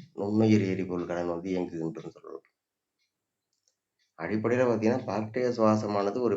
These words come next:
பெரிய ஆக்சிஜனேற்ற ஒடுக்க வினை. நுண்ணுயிர் எரிபொருள் கலன்ல ஒரு நேர்மின் வாயு, ஒரு எதிர்மின் வாயு ஆகியவை இருக்கும்.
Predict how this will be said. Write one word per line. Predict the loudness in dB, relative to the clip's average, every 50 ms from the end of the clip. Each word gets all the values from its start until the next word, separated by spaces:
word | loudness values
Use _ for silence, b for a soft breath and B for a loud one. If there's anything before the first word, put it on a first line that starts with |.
| -2
பெரிய | -4 -10 -6 -2 0 0 2 0 0 0
ஆக்சிஜனேற்ற | 0 0 0 0 -2 -2 -2 0 0 0 0 0 -2 0 0
ஒடுக்க | 0 0 -2 -4 -4 -4
வினை. | -2 -2 0 0 -2 -4 -6 -10 -14 _ _ _ _ _ _ _ _ _ _ _ _ _ _ _ _ _ _ _ _ _ _ _ _ _ _ _ _
நுண்ணுயிர் | -6 -4 -2 2 2 2 2 2 2 2
எரிபொருள் | 2 2 2 2 2 2 2 2
கலன்ல | 2 2 2 0 0 2 2 2 2 0 -2 -8 -12 _ _ _ _ _ _
ஒரு | -6 -4 -2 0 0 -2 0
நேர்மின் | 0 2 2 2 2 2 0 0 2 2
வாயு, | 2 2 2 2 0
ஒரு | 0 -2 -2 -2
எதிர்மின் | -2 -2 -2 -2 -2 -2 0 0
வாயு | 0 0 0 0 0
ஆகியவை | 0 0 -2 -2 -2 -2
இருக்கும். | -4 -4 -6 -6 -4 -4 -4 -4